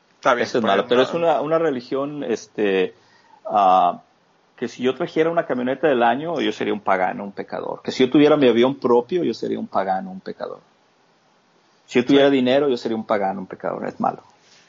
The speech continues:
Speaker 1: Sí, yo, la razón por la que te pregunto es porque no sé si es una secta o es una religión como tal, ¿verdad?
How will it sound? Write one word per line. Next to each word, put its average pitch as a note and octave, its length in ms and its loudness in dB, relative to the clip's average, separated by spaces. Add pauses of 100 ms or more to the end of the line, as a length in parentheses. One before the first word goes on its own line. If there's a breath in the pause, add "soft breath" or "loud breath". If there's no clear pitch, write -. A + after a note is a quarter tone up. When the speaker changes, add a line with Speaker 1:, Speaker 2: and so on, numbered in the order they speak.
(560 soft breath)
Speaker 1:
Sí, - 120 -8 (200)
yo, D#3 540 0 (160)
la D#3 140 4
razón D3+ 180 -2
por D#3+ 80 -6
la F#3 60 4
que F#3 80 0
te F#3 60 2
pregunto E3 280 -2
es F3+ 40 -2
porque D3 220 -4
no B2 100 -6
sé D3 140 -8
si D3+ 140 -2
es C#3+ 100 0
una D3 220 -4
secta D3 360 0
o A#2+ 120 0
es A#2 80 -4
una B2+ 160 -6
religión A#2+ 800 -12
como G#2+ 180 -12
tal, F#2+ 240 -6
¿verdad? G2+ 160 -12